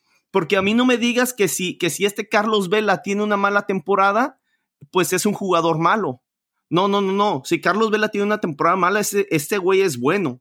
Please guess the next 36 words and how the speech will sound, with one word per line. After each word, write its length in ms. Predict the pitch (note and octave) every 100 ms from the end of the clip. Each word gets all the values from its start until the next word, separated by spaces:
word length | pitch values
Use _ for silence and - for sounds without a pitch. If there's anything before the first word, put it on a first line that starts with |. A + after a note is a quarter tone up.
| -
Y 140 | D#3+
es 80 | -
su 200 | - G3
pinche 300 | A#3+ A#3+ A#3+
responsabilidad 1000 | A#3+ G#3+ G3+ F#3 F#3+ E3+ E3 D3+ A3+ C#4+ _ _ _ _ _ -
jugar 400 | G3+ E3+ F#3 G3+
de 80 |
acuerdo 640 | G#3 - E3 G3 A3 A#3+ -
a, 80 | E3
a, 240 | - D#3
al 280 | D3 D3+ C#3+
talento 420 | C#3 D3 F3 F3+
que 100 | E3+
tiene. 420 | C#3+ E3+ G3+ C3+ _ _ _
Entonces, 360 | C#3 F#3+ A3+ F#3+
yo 140 | G3+
no 80 | A#3+
me 140 | C4
voy 160 | A3 G#3+
a 60 | A#3
las 200 | A3 F#3
estadísticas 800 | D3+ D3+ D3 F#3 - G#3 A3+
de 60 | F#3+
los 160 | D#3+ -
jugadores. 440 | D3+ D3+ F3+ D3
Simplemente, 680 | F#3+ F#3+ G#3 G3+ G3 F3+ B2+ _ _
yo 280 | - B2 F#3+
creo 300 | G3 G3+ G#3+
que 280 | G3+ D3+ C3+ _ _ _ -
Blackmon 600 | A#2 D#3+ F#3+ A#3+ C4 C4+
es 240 | F3+ -
un, 200 | G3+ G3 -
es 200 | F3+ -
un 140 | G3+
buen 160 | F#3 F3+
defensa. 560 | D#3+ D#3+ F3 - -